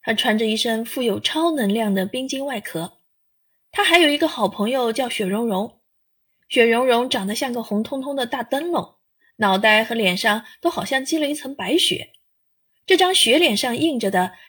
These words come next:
正是她那小巧玲珑的双眼和一对淡粉色的腮红。冰墩墩和雪融融的家在中国的首都北京，在那里他们还有四个最好的朋友，分别是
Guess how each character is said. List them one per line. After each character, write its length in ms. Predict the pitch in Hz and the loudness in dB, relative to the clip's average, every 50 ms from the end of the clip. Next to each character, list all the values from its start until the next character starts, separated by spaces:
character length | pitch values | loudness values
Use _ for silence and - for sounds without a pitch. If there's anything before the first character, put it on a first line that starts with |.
| _ | _
正 120 | - - 226 | -4 -2 0
是 140 | 208 214 196 | 0 0 -2
她 160 | 190 214 208 | -2 -2 -2
那 240 | 208 220 202 196 190 | 0 0 -2 -2 -4
小 320 | - - 208 185 190 254 | -4 -6 -4 -6 -6 -6
巧 240 | 311 - 220 190 180 | -6 -6 -6 -4 -2
玲 240 | 180 185 190 196 220 | -2 0 0 -2 -2
珑 120 | 208 196 | -2 -2
的 120 | 208 214 | -2 -2
双 240 | 202 - 277 277 285 | -2 -2 -2 -4 -2
眼 200 | 277 220 175 196 - - - | -2 -2 -2 -4 -6 -12 -10
和 120 | - - 202 | -2 0 0
一 60 | 202 | 2
对 160 | 196 220 202 196 | 2 0 0 0
淡 260 | - - 285 240 226 | -2 -4 -4 -4 -6
粉 220 | - - 180 170 | -6 -6 -6 -6
色 180 | 185 - 240 214 | -4 -4 -4 -4
的 80 | 196 | -4
腮 240 | 190 - 269 254 262 | -4 -4 -4 -4 -4
红。 380 | 254 - 185 185 190 - - _ _ _ _ _ _ _ _ _ _ _ _ _ _ _ _ | -4 -4 -4 -4 -4 -6 -10 _ _ _ _ _ _ _ _ _ _ _ _ _ _ _ _
冰 140 | - 240 233 | -2 0 2
墩 160 | 226 233 226 | 4 4 4
墩 160 | 226 240 226 233 | 4 2 0 2
和 140 | 233 226 | 0 -2
雪 160 | 220 - 220 190 | 0 2 2 2
融 240 | 190 190 202 226 | 2 0 0 0
融 140 | 247 240 226 | 0 0 0
的 80 | 214 196 | -2 0
家 340 | - 233 226 240 240 240 - | 0 0 0 0 0 -2 -4
在 160 | - 226 202 | -6 -8 -6
中 160 | 196 - 226 | -4 -4 -4
国 120 | 226 233 202 | -4 -4 -4
的 80 | 202 | -4
首 180 | 202 - 202 180 | -4 -4 -6 -6
都 140 | - 226 226 | -4 -6 -4
北 180 | - 214 180 | -4 -4 -4
京， 320 | 175 - 226 233 247 - _ _ _ _ _ _ _ _ _ _ _ _ | -4 -4 -4 -4 -4 -8 _ _ _ _ _ _ _ _ _ _ _ _
在 120 | - 277 | -4 -2
那 180 | 240 277 254 240 | 0 2 2 2
里 160 | 226 202 - | 2 2 2
他 120 | - 214 233 | 0 -4 -4
们 80 | 269 | -4
还 120 | - 262 247 | -4 -4 -4
有 80 | 208 | -4
四 160 | 202 - - | -4 -4 -4
个 100 | 233 220 | -4 -4
最 140 | 214 - 311 | -2 -2 -2
好 200 | - - - 180 | -2 -2 -6 -8
的 80 | - - | -10 -10
朋 280 | - - - 190 185 | -12 -8 -8 -6 -4
友， 260 | 220 240 214 - - _ _ _ _ _ _ | -2 -2 -2 -4 -6 _ _ _ _ _ _
分 140 | - 226 208 | -6 -4 -4
别 160 | 208 190 190 | -2 0 0
是 380 | 190 - 208 165 - - - | 2 2 2 2 0 -2 -6